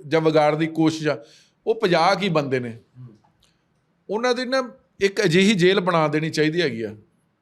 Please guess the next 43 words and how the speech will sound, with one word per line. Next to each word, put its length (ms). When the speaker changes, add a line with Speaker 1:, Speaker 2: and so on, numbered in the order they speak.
Speaker 1:
ਵੀ 80
ਜਿਹੜਾ 280
ਵੀ 100
ਪੰਜਾਬ 380
ਦਾ 100
ਮਾਹੌਲ 260
ਖਰਾਬ, 260
ਉਹਨੂੰ 160
ਉਸ 200
ਜੇਲ੍ਹ 260
ਦੇ 80
ਵਿੱਚ 180
ਸੁੱਟ 240
ਦਿਓ 120
ਦੋ 180
ਦੋ 120
ਤਿੰਨ 200
ਤਿੰਨ 160
ਸਾਲ 260
ਵਾਸਤੇ। 360
ਪੰਜਾਬ 360
ਵੀ 60
ਸ਼ਾਂਤ 420
ਹੋ 80
ਜਾਊਗਾ। 320
ਇਹ 120
ਜਿਹੜੇ 200
ਲੋਕਾਂ 320
ਨੂੰ 160
ਲੜਾਉਂਦੇ 440
ਨਾ, 120
ਲੋਕਾਂ 300
ਦੀਆਂ 140
ਧਾਰਮਿਕ 480
ਭਾਵਨਾਵਾਂ 480
ਭੜਕਾਉਂਦੇ 480
ਗਿਆ, 220
ਵੀ 220
ਮਾਰਨ 720
ਵਾਲਾ 240
ਮਰ 240
ਗਿਆ। 240
ਸ-, 260